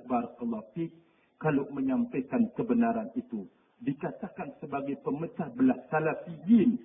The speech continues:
di, apa namanya, di Mamuju, maka saya menjadi pertama yang memecah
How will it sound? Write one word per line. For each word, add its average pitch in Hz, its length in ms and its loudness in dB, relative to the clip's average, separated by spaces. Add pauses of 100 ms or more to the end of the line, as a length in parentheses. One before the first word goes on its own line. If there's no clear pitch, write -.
(560)
di, 185 400 8 (560)
apa 147 240 2
namanya, 131 480 8 (240)
di 160 480 4
Mamuju, 220 960 6
maka - 320 -4 (160)
saya 131 480 0
menjadi 123 480 4
pertama 131 560 0 (480)
yang 139 240 0
memecah 120 400 0